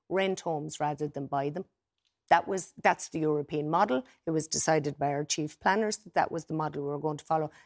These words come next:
Subsequently, government stopped building social housing. We went to the re-, we have cuckoo funds that we gave tax breaks to. We now have people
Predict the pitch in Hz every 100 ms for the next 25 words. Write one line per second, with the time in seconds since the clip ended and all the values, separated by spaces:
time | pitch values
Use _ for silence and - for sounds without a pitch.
0 | - 240 214 - - 180 170 156 175 165
1 | 160 151 - _ - 226 214 - 214 208
2 | 175 156 - 156 147 - 135 143 139 -
3 | - - - - 208 185 214 226 226 -
4 | 170 170 180 180 170 165 - 262 - 214
5 | - 202 190 170 160 - 156 143 139 -
6 | 226 226 - - 208 196 - - 208 208
7 | - - - 190 214 285 247 196 165 -
8 | 175 147 113